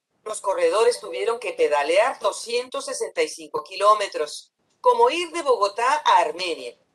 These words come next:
una extensión desmesurada que ya no se ve en las carreras por etapas. Fabio Parra iba escapado, en cabeza de carrera,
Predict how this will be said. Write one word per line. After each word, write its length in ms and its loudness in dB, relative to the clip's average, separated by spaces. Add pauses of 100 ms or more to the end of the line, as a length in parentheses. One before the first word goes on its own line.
(160)
una 180 -6
extensión 600 -2
desmesurada 880 -2
que 200 -8
ya 200 2
no 140 -8
se 140 -4
ve 240 -2
en 60 -8
las 180 -8
carreras 420 -2
por 180 -8
etapas. 680 -4 (840)
Fabio 460 6
Parra 520 6 (140)
iba 360 -2
escapado, 880 2 (140)
en 240 0
cabeza 520 0
de 140 -4
carrera, 540 0